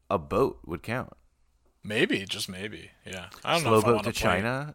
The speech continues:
Speaker 2: Philip
Speaker 1: There's
Speaker 2: Seymour,
Speaker 1: boat
Speaker 2: yeah, the Slow Boat to China, yeah, he sings that, exactly. If, if a boat is,
Speaker 1: There's a
Speaker 2: like,
Speaker 1: lot of boats in that film, too.
Speaker 2: involved or said by him, or if he's on it, yeah,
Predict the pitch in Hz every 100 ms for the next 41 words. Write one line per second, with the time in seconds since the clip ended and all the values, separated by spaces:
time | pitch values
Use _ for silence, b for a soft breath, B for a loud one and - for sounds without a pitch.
0 | - - 117 104 107 135 131 175 175 143
1 | - 131 120 127 120 - 127 135 147 131
2 | - 107 113 117 127 123 113 120 117 107
3 | 101 107 120 131 107 127 131 123 - -
4 | - 107 107 104 101 95 101 87 92 95
5 | 113 139 120 101 131 123 120 120 123 120
6 | 113 117 131 110 107 104 101 98 - -
7 | - - 113 113 107 117 113 110 113 110
8 | 107 98 98 101 98 - 98 101 101 98
9 | - 92